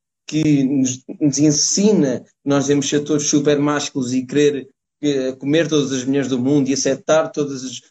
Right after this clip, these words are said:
os avanços das mulheres do mundo, que até pode ser uma chefe, pode ser uma chefe a tentar seduzir um estagiário ou um, ou qualquer coisa que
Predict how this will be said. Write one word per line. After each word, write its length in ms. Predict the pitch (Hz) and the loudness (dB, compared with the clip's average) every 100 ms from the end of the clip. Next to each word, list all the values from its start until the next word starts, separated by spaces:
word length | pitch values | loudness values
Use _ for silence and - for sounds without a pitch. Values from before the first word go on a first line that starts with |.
| _ | _
os 140 | 135 | -2
avanços 500 | 143 127 147 139 - | -2 0 -2 -2 -6
das 140 | 131 127 | -10 -6
mulheres 320 | 131 135 127 | -2 -2 -2
do 80 | 135 | -2
mundo, 220 | 135 135 | -2 -2
que 220 | - - | -8 -8
até 80 | - | -4
pode 160 | 220 208 | -2 0
ser 80 | 180 | 2
uma 120 | 185 | 2
chefe, 340 | 185 208 196 190 | 2 2 0 -2
pode 140 | 151 | -4
ser 60 | 143 | -2
uma 100 | 147 | 0
chefe 340 | - 156 151 _ _ | 2 0 0 _ _
a 360 | 143 147 147 147 _ _ | 0 2 2 -2 _ _
tentar 480 | 156 147 147 139 131 | 0 2 2 2 0
seduzir 340 | - 139 135 | -2 -2 0
um 60 | 139 | 0
estagiário 720 | 131 143 127 139 139 135 131 | 0 -2 0 2 2 2 2
ou 140 | 123 123 | 2 2
um, 360 | 127 123 127 127 _ _ | 0 -2 -6 -14 _ _
ou 120 | 135 | -2
qualquer 280 | 127 139 139 | 2 2 2
coisa 320 | 139 143 151 151 _ - - | 2 0 -2 -10 _ -20 -14
que 220 | 165 | -12